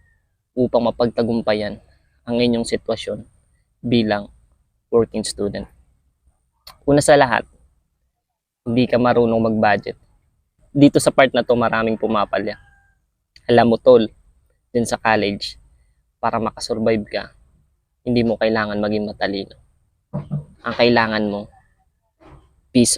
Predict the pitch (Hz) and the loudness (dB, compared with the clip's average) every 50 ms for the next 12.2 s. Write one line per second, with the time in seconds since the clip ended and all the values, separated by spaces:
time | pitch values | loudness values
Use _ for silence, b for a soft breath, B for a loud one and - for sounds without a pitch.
0 | - 127 113 110 107 107 107 104 104 104 - - B B B B B B - 135 | -4 -4 -4 -2 -2 -2 -2 -4 -6 -8 -12 -14 B B B B B B -2 0
1 | 135 143 - 151 147 135 - 151 147 143 139 139 135 131 127 123 120 113 123 113 | 0 2 4 2 2 6 6 8 8 8 6 4 2 4 4 4 4 4 0 -4
2 | - 120 120 113 - 120 110 117 117 113 - 113 110 - - 113 - - 110 110 | -4 -4 -4 -4 -4 -2 -2 0 -2 -2 -4 -10 -12 -10 -10 -10 -8 -6 -6 -6
3 | 110 110 110 107 101 - _ _ _ _ _ _ _ _ _ _ _ _ _ _ | -6 -6 -8 -10 -12 -16 _ _ _ _ _ _ _ _ _ _ _ _ _ _
4 | _ 135 127 - 120 117 110 107 - _ _ _ _ _ _ _ _ _ _ _ | _ -4 -2 2 2 2 2 0 -6 _ _ _ _ _ _ _ _ _ _ _
5 | _ - 120 120 123 120 - 127 120 - - 120 110 98 101 107 107 - - - | _ -14 -10 -10 -8 -4 -2 -4 -2 0 0 0 0 0 0 -2 -4 -8 -14 -20
6 | _ _ - 123 120 120 113 120 113 120 117 - - 113 117 113 104 - 110 104 | _ _ -2 -2 0 2 0 2 2 0 -2 -2 -4 -6 -6 -6 -2 -2 -2 -2
7 | 101 - 98 101 - _ _ _ _ _ _ _ _ _ _ _ _ _ _ _ | -2 -4 -8 -12 -14 _ _ _ _ _ _ _ _ _ _ _ _ _ _ _
8 | - 123 113 123 123 120 117 117 113 117 110 110 104 107 113 113 110 107 107 - | -4 0 2 2 4 4 4 4 2 2 0 -2 -2 -2 -4 -4 -4 -6 -8 -14
9 | _ _ _ _ _ _ _ _ _ _ _ _ _ _ - - - 131 123 113 | _ _ _ _ _ _ _ _ _ _ _ _ _ _ -16 -2 0 0 2 4
10 | - 123 117 123 120 113 - 120 120 117 117 117 113 110 - - 110 107 101 107 | 4 2 2 2 -2 -2 0 0 2 4 4 4 2 0 0 0 0 0 0 -2
11 | 120 - - _ _ _ _ _ _ _ _ _ _ _ _ _ _ _ _ 127 | -6 -12 -20 _ _ _ _ _ _ _ _ _ _ _ _ _ _ _ _ -2
12 | 123 117 120 113 | -2 0 -2 -2